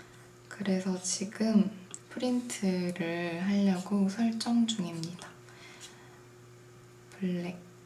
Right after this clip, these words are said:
근데 지금 잉크가 많이 없다고 하네요. 뭐 할 수 없죠.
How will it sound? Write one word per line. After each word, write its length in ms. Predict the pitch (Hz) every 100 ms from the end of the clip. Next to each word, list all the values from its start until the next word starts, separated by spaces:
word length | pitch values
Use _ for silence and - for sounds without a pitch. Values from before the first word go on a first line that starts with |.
| - - -
근데 260 | 190 180 175
지금 360 | - 190 170
잉크가 540 | 170 175 180 233 233 214
많이 300 | 175 170 170
없다고 640 | 160 - - 226 220 196
하네요. 520 | 202 202 185 170 175 196 - - - - - - - - - - - - - - -
뭐 100 | 185
할 140 | 208
수 180 | 214 -
없죠. 440 | - - - -